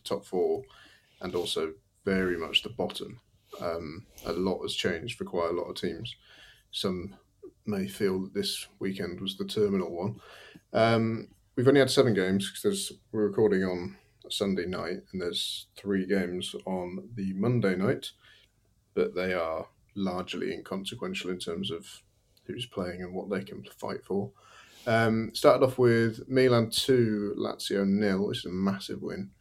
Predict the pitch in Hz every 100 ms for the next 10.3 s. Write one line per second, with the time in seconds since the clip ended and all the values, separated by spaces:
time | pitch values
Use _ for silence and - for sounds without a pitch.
0 | _ _ _ _ _ 92 90 90 95 98
1 | - 90 87 85 92 95 95 87 87 85
2 | 90 95 90 - - 87 95 120 - _
3 | - - 85 87 - _ 110 98 95 -
4 | 95 - 92 92 92 92 - 92 95 95
5 | 92 95 92 92 90 92 98 85 90 110
6 | 120 - - - _ - 95 92 - -
7 | 123 123 - - _ _ 120 113 113 123
8 | 123 123 113 - 123 120 113 104 - -
9 | 123 107 101 - - 98 98 104 90 -
10 | - - -